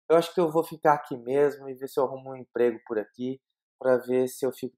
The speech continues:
perto da família. Fala, líder, seja bem-vindo. O vídeo de hoje, você conhe-,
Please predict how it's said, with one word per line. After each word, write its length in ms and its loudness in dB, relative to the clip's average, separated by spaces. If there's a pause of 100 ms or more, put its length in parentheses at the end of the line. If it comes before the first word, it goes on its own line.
perto 240 2
da 100 0
família. 300 -14
Fala, 220 12
líder, 320 10
seja 200 4
bem-vindo. 680 4 (360)
O 80 2
vídeo 240 2
de 140 2
hoje, 640 8 (320)
você 260 -2
conhe-, 320 2